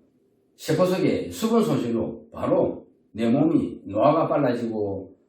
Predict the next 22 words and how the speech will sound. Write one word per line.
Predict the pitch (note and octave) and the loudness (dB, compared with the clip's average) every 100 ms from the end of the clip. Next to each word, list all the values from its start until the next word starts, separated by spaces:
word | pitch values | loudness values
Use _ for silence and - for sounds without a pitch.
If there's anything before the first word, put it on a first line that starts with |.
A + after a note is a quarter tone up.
| _ - | _ 0
또 | F3+ D#3+ C3 - | 2 4 2 -2
수분을 | - G#3 F3+ D3 | -2 0 2 2
잃으면 | D3+ C3 B2 A2 F#2 F2+ - _ _ _ | 2 4 4 2 -2 -6 -12 _ _ _
피부 | A3+ F3+ C3 - | -2 2 2 0
대사 | - E3+ D#3+ | -2 -2 0
환경, | A#2+ A2+ - - - - _ _ _ _ _ - | 0 0 -2 -4 -10 -20 _ _ _ _ _ -2
우리가 | C3+ C3+ A2+ - - | 4 4 4 0 -6
신진대사 | - D3+ G3+ A#3 C#3 C3 | -4 0 2 4 2 0
환경이 | B2 A#2+ A2+ | -2 0 0
나빠집니다. | B2+ - - - - - - | -2 -6 -10 -14 -18 -20 -4
그래서 | G#3 F3 D3+ A#2 | 0 2 2 -2
건강이, | B2+ C3+ D#3 C3+ - | 2 4 4 2 0
건강이 | B2+ D3+ A2+ | 2 2 2
나빠지고 | G#2 - F2+ G2+ A#2+ - - - - | 0 -4 -8 -8 -10 -12 -16 -20 -4
결국은 | F#3+ G#3+ A3 G3+ E3+ B2+ - - - | 0 2 4 4 4 2 -2 -12 -4
빨리 | A3 G#3+ D#3+ | 2 4 6
노화되고 | B2+ C3+ D3 C3 B2+ | 6 4 2 2 2
빨리 | A2 - | 2 2
건강을 | A#2+ C3+ - C3 | 4 2 2 2
잃고 | A#2 A#2+ | 0 -2
빨리 | G#3+ A#3 | -2 -2
돌아가십니다. | F3+ F#3 C3 - G#2+ F2 | 2 2 2 -2 -8 -10